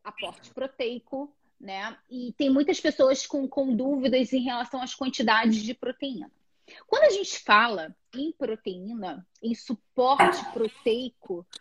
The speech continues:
para hipertrofia ou até, até mesmo para manutenção da saúde,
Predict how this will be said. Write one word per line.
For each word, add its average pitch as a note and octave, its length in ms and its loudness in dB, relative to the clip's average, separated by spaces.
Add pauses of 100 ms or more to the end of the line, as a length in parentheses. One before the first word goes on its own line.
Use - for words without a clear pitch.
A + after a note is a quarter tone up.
(280)
para A3 560 0
hipertrofia A#3 880 -12
ou G#3+ 120 -6
até, B3+ 280 -10
até F4 220 -8
mesmo D#4 280 -8
para C4+ 140 -10
manutenção C#4 800 -10
da G#3+ 100 -6
saúde, F#3+ 680 -8